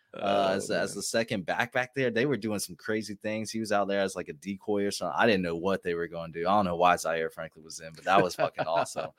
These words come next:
Speaker 2: <laughs>
Speaker 1: Um, but yeah, Mo Alley Cox, thirty-yard grab.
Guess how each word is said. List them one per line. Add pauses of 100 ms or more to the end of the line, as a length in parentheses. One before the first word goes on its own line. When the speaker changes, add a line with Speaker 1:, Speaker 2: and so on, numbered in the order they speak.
(120)
Speaker 2:
<laughs>
Speaker 1:
Um,
but
yeah,
Mo
Alley
Cox,
thirty-yard
grab.